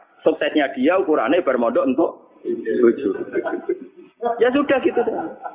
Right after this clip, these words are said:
Kita ndak bisa bak-, maksa orang kebanyakan, "Oh, pondok iku bisa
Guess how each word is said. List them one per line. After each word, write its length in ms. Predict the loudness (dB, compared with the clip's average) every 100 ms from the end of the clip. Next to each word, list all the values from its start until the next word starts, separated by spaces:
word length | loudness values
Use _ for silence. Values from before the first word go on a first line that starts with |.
| -16 -20 _ _ -2
Kita 180 | 0
ndak 220 | 2 2 2
bisa 320 | 2 4 4
bak-, 300 | 2 -2 -2
maksa 320 | -4 0 2
orang 240 | 2 2 0
kebanyakan, 640 | 2 2 2 0 -2 -4 -12 -20 _ _ -4
"Oh, 80 | -2
pondok 320 | 0 2 2
iku 140 | 2
bisa 180 | -4 0